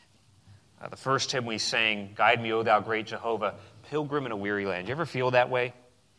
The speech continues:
"I'm, I'm not home. This is not home. I, I'm not a citizen here. I'm a citizen of heaven." It's a weary land, right? Where there's no water, there's nothing to ultimately satisfy. We're, we're looking to Jesus. We're looking to our heavenly home. We're looking to, to Canaan.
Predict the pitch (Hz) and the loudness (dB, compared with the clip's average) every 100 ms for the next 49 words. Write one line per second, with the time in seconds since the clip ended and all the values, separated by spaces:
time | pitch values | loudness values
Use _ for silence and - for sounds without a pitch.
0 | _ _ - 113 - - _ _ _ - | _ _ -8 -8 -8 -18 _ _ _ 0
1 | 151 175 139 - - 170 170 170 165 - | 12 12 12 8 6 8 8 4 -4 -14
2 | - - 151 151 143 156 147 147 143 139 | -20 -2 2 4 4 8 8 8 4 2
3 | 143 131 - _ _ _ _ _ _ _ | -2 -12 -20 _ _ _ _ _ _ _
4 | _ _ _ - _ - - - 127 131 | _ _ _ -20 _ -4 -2 4 6 12
5 | 151 151 - 160 156 143 147 135 131 131 | 12 12 10 8 6 6 2 2 4 4
6 | 127 117 143 127 117 117 101 120 117 117 | 4 0 -2 -2 -2 -2 0 4 4 2
7 | 117 - - - _ _ _ _ _ _ | -4 -14 -20 -20 _ _ _ _ _ _
8 | _ _ _ _ _ - - _ _ _ | _ _ _ _ _ -20 -20 _ _ _
9 | _ _ _ 123 123 113 127 127 104 95 | _ _ _ -8 -4 0 2 2 0 -2
10 | 95 104 110 113 110 117 117 98 113 123 | 0 0 0 -2 -6 -4 -4 2 4 4
11 | 113 107 127 117 120 131 131 120 - 123 | 0 -4 -4 -2 -2 -4 -6 -8 0 6
12 | 117 113 - 113 110 120 120 123 117 107 | 6 4 4 4 4 0 -4 -4 -4 -6
13 | 92 104 107 110 104 110 107 117 101 95 | -8 -4 -4 -4 -6 -6 -6 -6 -4 -4
14 | 87 101 101 101 95 101 104 104 110 107 | -2 -4 -6 -8 -8 -8 -6 -6 -6 -6
15 | 107 101 98 92 101 110 107 107 107 | -10 -10 -12 -14 -12 -6 -6 -6 -10